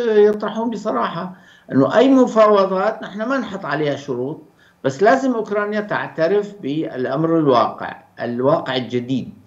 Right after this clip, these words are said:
يعني يعترف. والصين أيضًا بالمناسبة بالمبادرة طارحين هالنقطة، أنه وقف إطلاق النار. الأوكران يرفضون وقف إطلاق النار لسبب واحد، أنه قال: "إذا وقفنا إطلاق النار والروس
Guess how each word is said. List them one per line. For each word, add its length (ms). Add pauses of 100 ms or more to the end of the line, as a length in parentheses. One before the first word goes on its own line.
(120)
يعني 400
يعترف. 600 (340)
والصين 460
أيضًا 300
بالمناسبة 640
بالمبادرة 720
طارحين 440
هالنقطة، 520
أنه 180
وقف 360
إطلاق 320
النار. 340 (400)
الأوكران 560
يرفضون 580
وقف 200
إطلاق 300
النار 260
لسبب 480
واحد، 400
أنه 240
قال: 260
"إذا 160
وقفنا 460
إطلاق 300
النار 360 (400)
والروس 500